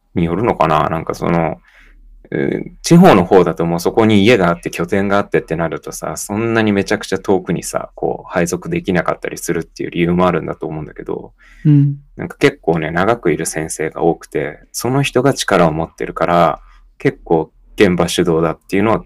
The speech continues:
Speaker 1: なんか聞いたことがあって。
Speaker 2: でもあれでしょ？公立だと移動あるでしょ？と、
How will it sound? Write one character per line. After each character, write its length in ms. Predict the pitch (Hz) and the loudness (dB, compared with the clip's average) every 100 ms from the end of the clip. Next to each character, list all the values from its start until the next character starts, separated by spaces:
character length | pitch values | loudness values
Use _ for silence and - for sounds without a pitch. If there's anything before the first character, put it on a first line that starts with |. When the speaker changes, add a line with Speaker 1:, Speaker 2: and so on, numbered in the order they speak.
| - | -8
Speaker 1:
な 100 | 87 | -10
ん 20 | |
か 100 | 87 | -8
聞 140 | - | -8
い 20 | 73 | -6
た 120 | - | -2
こ 100 | 85 | -2
と 100 | 78 | -2
が 140 | 71 | -4
あ 20 | |
っ 40 | - | -10
て。 340 | - - - - - - - _ _ _ - | -12 -12 -12 -18 -20 -20 -20 _ _ _ 0
Speaker 2:
で 180 | 185 214 | 4 4
も 240 | 180 135 | 4 4
あ 60 | 123 | 2
れ 80 | 123 | 0
で 160 | 135 | -2
し 120 | 135 156 | -2 0
ょ？ 260 | 151 185 - _ | -2 -4 -10 _
公 220 | - 202 | 0 4
立 180 | 214 214 | 4 2
だ 140 | 214 208 | 2 2
と 280 | 135 117 - | 2 0 0
移 100 | 147 | 2
動 320 | 143 151 151 160 | 4 4 4 4
あ 40 | |
る 120 | 147 | 2
で 100 | 131 | -2
し 100 | - 139 | -10 -4
ょ？ 20 | |
と、 300 | 151 131 | 0 0